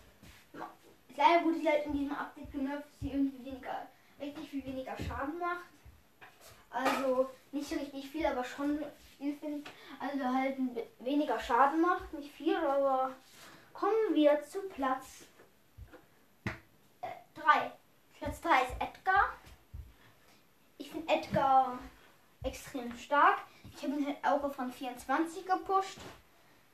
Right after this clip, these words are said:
Jetzt komm ich leider nicht mehr weiter und drop nur noch wieder, aber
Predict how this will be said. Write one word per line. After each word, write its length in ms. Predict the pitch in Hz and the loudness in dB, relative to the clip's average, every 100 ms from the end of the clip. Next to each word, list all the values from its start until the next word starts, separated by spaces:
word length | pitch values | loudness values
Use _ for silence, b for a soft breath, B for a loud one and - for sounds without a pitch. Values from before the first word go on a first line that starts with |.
| - - - _ - - - | -12 -10 -14 _ -20 -20 -20
Jetzt 180 | - - | -18 -8
komm 180 | 339 330 | -2 0
ich 80 | - | 2
leider 260 | 269 320 | 2 2
nicht 100 | 294 | 0
mehr 160 | 277 247 | -4 -2
weiter 300 | 247 294 311 | -2 -2 -2
und 120 | 240 | -2
drop 260 | 226 247 285 | 2 2 0
nur 220 | 320 330 | -2 -2
noch 400 | 330 330 - 311 | 0 0 -2 -6
wieder, 280 | 302 330 320 | -4 0 0
aber 720 | 302 - 247 247 254 240 254 | 0 -2 -4 2 2 2 0